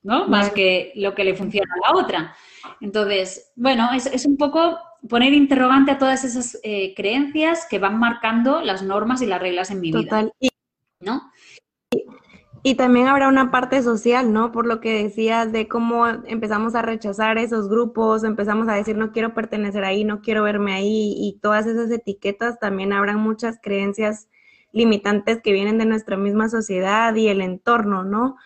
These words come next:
Speaker 2: Que también vale la pena cuestionar, como tú decías, y justo hablábamos con San, que a veces escuchas una cosa, luego escuchas otro que es el contrario y te quedas también como,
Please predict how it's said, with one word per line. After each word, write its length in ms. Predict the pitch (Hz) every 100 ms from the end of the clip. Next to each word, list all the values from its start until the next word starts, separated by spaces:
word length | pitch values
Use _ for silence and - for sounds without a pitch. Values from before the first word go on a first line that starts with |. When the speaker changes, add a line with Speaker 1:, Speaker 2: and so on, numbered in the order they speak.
| _ _ _
Speaker 2:
Que 300 | 220 208 202 202
también 380 | 196 202 214
vale 180 | 214 214
la 200 | 226 202
pena 280 | 202 208 220
cuestionar, 480 | 214 214 190 196 208
como 300 | 220 214 208
tú 140 | 202
decías, 520 | 196 208 240 240 240
y 80 | 214
justo 280 | 196 233 233
hablábamos 420 | 240 240 247 247
con 240 | 247 220 208
San, 400 | 226 226 247 - - - _
que 120 | - 233
a 60 |
veces 220 | 233 269
escuchas 440 | 262 240 240 254 254
una 300 | 254 247 247
cosa, 320 | 254 247 247
luego 180 | 240 247
escuchas 400 | 254 240 254 247
otro 260 | 233 247 247
que 80 | 247
es 60 |
el 120 | 240
contrario 440 | - 220 214 226 247
y 80 | 247
te 120 | 226
quedas 260 | 208 226 277
también 300 | 247 214 208
como, 460 | 247 254 240 196